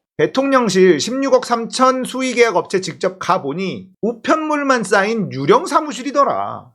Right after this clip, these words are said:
수의계약으로 꼼꼼하게 자기들끼리 다 해먹고 있다는 소식이 계속 들리죠.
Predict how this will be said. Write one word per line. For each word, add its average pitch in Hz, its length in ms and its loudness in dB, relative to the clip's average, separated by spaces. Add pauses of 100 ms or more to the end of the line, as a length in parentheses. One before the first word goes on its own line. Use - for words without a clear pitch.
수의계약으로 240 1400 4
꼼꼼하게 254 1040 0
자기들끼리 220 840 -4
다 254 420 2
해먹고 247 720 0
있다는 208 560 0
소식이 190 340 -2
계속 185 300 -2
들리죠. 139 640 -4